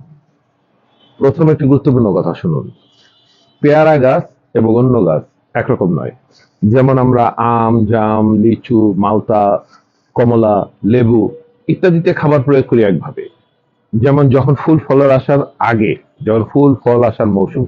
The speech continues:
শুরু হয়, তার অন্তত দুই মাস আগে থেকে আমরা পানি, খাবার দেওয়া বন্ধ করে দিই ওইসব গাছগুলিতে। পেয়ারার বেলায় ভিন্ন, এই যে আমি ছেটে দিলাম, এ পাতা বেরোবে, এ খাবার চাইবে, যত পাতা বেরোবে তত এ খাবার চাইবে। পেয়ারাতে সারা বছর খাবার দিবেন,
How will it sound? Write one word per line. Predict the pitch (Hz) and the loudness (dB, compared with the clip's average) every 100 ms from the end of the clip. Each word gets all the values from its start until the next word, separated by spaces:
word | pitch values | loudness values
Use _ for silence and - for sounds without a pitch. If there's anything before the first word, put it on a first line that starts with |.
| - | -2
শুরু | 107 | 0
হয়, | 98 82 - - _ _ | 0 -2 -4 -10 _ _
তার | 120 139 | -2 0
অন্তত | 151 139 143 | 2 2 2
দুই | 117 147 | 2 2
মাস | 160 - | 2 0
আগে | 135 | -2
থেকে | 123 131 104 | -2 -2 0
আমরা | 131 117 | 0 -2
পানি, | 120 107 123 | -2 0 0
খাবার | 139 107 107 | -2 -2 -2
দেওয়া | 95 98 | 0 -2
বন্ধ | 87 80 | -2 -4
করে | 76 65 | -4 -6
দিই | 69 | -8
ওইসব | 71 - - | -10 -12 -16
গাছগুলিতে। | 76 - - - - _ _ _ _ - - | -18 -18 -20 -20 -20 _ _ _ _ -14 -8
পেয়ারার | 175 160 151 151 | -4 0 0 2
বেলায় | 139 135 123 | 2 2 0
ভিন্ন, | 98 95 85 67 - _ _ _ _ _ | 0 -2 -2 -6 -12 _ _ _ _ _
এই | 160 | 2
যে | 170 190 | 4 2
আমি | 180 | 2
ছেটে | - 165 156 | 0 -2 0
দিলাম, | 123 82 67 - _ _ | 2 0 -4 -12 _ _
এ | 147 | -4
পাতা | 120 147 147 | -2 0 2
বেরোবে, | 120 104 92 143 - - | 2 2 0 -2 -6 -6
এ | 151 | -4
খাবার | - 143 | -2 -2
চাইবে, | - 107 87 - - _ | 0 0 0 -4 -10 _
যত | 120 127 | -4 -4
পাতা | 135 131 | -2 -2
বেরোবে | 135 135 135 135 | 2 2 2 0
তত | 127 | 0
এ | 135 | -2
খাবার | 113 104 110 | -2 -4 -4
চাইবে। | - 76 98 - _ _ _ | -2 -2 -4 -8 _ _ _
পেয়ারাতে | 131 147 151 143 170 | 0 2 2 2 -2
সারা | - 135 | 0 0
বছর | 123 - | 0 -4
খাবার | - 82 73 | -6 -6 -8
দিবেন, | - - | -8 -18